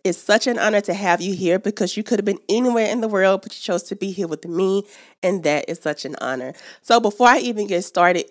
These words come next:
deep into this episode, I have to invite my co-host in, Holy Spirit. So let's take a moment and bow our heads in prayer. Father God, Lord Jesus, I wanna thank you so much for allowing me to get on this platform another week.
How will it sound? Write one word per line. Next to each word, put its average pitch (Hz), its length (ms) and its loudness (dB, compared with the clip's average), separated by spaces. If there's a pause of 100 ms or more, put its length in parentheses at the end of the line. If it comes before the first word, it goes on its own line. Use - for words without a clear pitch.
deep 175 260 -6
into 190 140 -4
this 175 180 -6
episode, 180 520 0
I 175 120 0
have 180 300 2
to 190 100 -6
invite 180 280 0
my 180 160 -4
co-host 156 460 -4
in, 156 220 -2
Holy 143 280 -4
Spirit. 185 500 -4 (220)
So - 120 -4
let's 185 180 0
take 190 160 -4
a 190 40 -6
moment 170 360 0
and 165 100 -4
bow 131 160 -2
our 143 100 0
heads 139 240 -6
in 151 120 -8
prayer. 135 260 -8 (960)
Father 208 300 2
God, 175 500 0 (260)
Lord 170 360 -2
Jesus, 180 640 -6 (160)
I 175 40 0
wanna 214 200 2
thank 196 260 -2
you 175 60 -4
so 170 240 -2
much 170 240 -2
for 160 180 0
allowing 156 560 -2
me 151 240 -4 (460)
to 170 400 0
get 185 180 -2
on 175 140 0
this 165 120 -6
platform 156 720 -4 (120)
another 160 340 -2
week. 147 340 -8